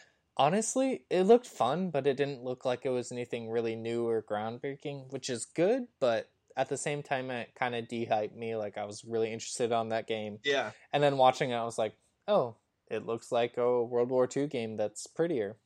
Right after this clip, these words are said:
Speaker 1: Cool."
Speaker 2: Yep.
Speaker 1: So, I
Speaker 2: But
Speaker 1: don't
Speaker 2: I
Speaker 1: know.
Speaker 2: think I'm more interested in how they do the story than
Speaker 1: Yeah.
Speaker 2: I am the actual gameplay,
Speaker 1: Oh,
Speaker 2: because
Speaker 1: yeah, for sure.
Speaker 2: I think I stopped playing Call of Duty for the gameplay back at, like,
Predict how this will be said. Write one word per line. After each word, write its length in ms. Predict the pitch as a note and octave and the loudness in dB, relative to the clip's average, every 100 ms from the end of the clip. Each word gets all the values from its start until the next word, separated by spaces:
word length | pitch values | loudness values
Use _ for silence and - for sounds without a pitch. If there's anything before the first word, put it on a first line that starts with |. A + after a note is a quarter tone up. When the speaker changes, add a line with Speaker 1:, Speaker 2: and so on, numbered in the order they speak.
| _ | _
Speaker 1:
Cool." 380 | - A3 C3 A2 _ - | 0 2 2 -4 _ -8
Speaker 2:
Yep. 200 | B2 - _ _ - | -8 -8 _ _ -8
Speaker 1:
So, 380 | - B2 A2+ - | 4 4 4 4
I 60 | F3+ | 6
Speaker 2:
But 80 | A3+ | 8
Speaker 1:
don't 60 | |
Speaker 2:
I 40 | G#3+ | 8
Speaker 1:
know. 200 | E3+ A#2 | 6 4
Speaker 2:
think 100 | F3 D3 | 0 -6
I'm 40 | |
more 120 | D3 C#3+ | -6 -8
interested 440 | C#3 D3 C#3 C#3 | -8 -10 -6 -6
in 100 | B2 | -4
how 140 | A#2+ | -2
they 120 | A#2 G#2+ | -2 -4
do 160 | A2+ | -4
the 100 | G2+ | -4
story 520 | F#2 - G#2+ B2 C3 | -6 -2 0 2 2
than 160 | A#2+ A#2 | 2 4
Speaker 1:
Yeah. 140 | A#2 C2+ | 4 4
Speaker 2:
I 120 | F#2+ | -2
am 260 | G#2+ G#2 G#2 | 0 -2 0
the 120 | G#2 | 0
actual 280 | G2+ A2+ G2 | 0 -4 -4
gameplay, 420 | G2 A2 B2+ B2+ | -4 0 0 0
Speaker 1:
Oh, 60 | |
Speaker 2:
because 340 | A#2+ A2+ G#2+ - | 0 0 2 4
Speaker 1:
yeah, 160 | G#2+ F#2+ - _ | 2 -2 -6 _
for 180 | - A2+ | -6 -6
sure. 200 | - G#2+ | -2 -2
Speaker 2:
I 80 | C3 | 0
think 180 | F3 F3 | 2 2
I 80 | C#3 | 0
stopped 320 | C#3+ C3+ - | -2 -4 -4
playing 220 | C3+ A#2+ | -6 -4
Call 200 | A#2+ A#2 | -2 -2
of 60 | G#2 | -2
Duty 280 | G#2+ A2+ A2+ | -4 -6 -6
for 120 | A2+ | -8
the 120 | G2+ | -6
gameplay 640 | F#2+ G#2 G#2+ B2 B2 A#2 | -4 -6 -2 0 2 0
back 320 | - F#2 - | -2 -2 -4
at, 500 | - A2 G#2+ G2+ - G2+ | -10 -4 -2 -2 -4 -4
like, 400 | F#2 F#2 - | -4 -4 -10